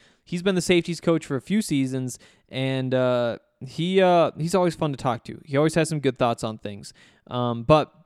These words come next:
here, here's kinda like a, an overview of, of what's going on with his group right now, because,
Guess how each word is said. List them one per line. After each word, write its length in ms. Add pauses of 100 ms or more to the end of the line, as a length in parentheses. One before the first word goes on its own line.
(1000)
here, 460
here's 320
kinda 260
like 240
a, 220
an 120
overview 720 (300)
of, 360
of 140
what's 240
going 300
on 280
with 120
his 160
group 300
right 160
now, 220
because, 460